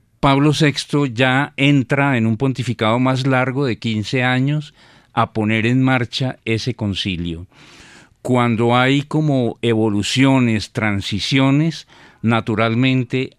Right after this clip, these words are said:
hay crisis, como las que vivimos nosotros en la paso de adolescencia a adultez y que les dimos mucho dolor de cabeza a nuestros papás,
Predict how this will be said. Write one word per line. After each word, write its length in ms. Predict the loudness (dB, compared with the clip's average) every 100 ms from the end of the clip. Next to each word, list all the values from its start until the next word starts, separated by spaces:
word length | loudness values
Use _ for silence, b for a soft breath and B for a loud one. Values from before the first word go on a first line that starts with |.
| -4
hay 220 | -2 -4
crisis, 600 | -4 -2 -2 -4 -8 -6
como 220 | -4 -2
las 200 | -2 -2
que 100 | -2
vivimos 380 | 0 0 0 -2
nosotros 560 | -2 -2 -4 -4 -6
en 180 | -6 -4
la 180 | -4 -6 B B B -6
paso 400 | -2 -2 -2 -2
de 100 | 0
adolescencia 1080 | 0 -2 -2 -2 -2 0 -2 -2 -2 -2 -6 -14 B B -6
a 140 | -2
adultez 640 | -2 -4 -4 -2 -2 -2
y 80 | -6
que 140 | -4
les 160 | -4 -2
dimos 280 | 0 0 2
mucho 320 | 2 0 0
dolor 320 | 0 0 -2
de 120 | -4 -4
cabeza 440 | -2 0 -2 -2
a 40 |
nuestros 360 | -2 -4 -6 -8
papás, 500 | -6 -2 -2 -4 -14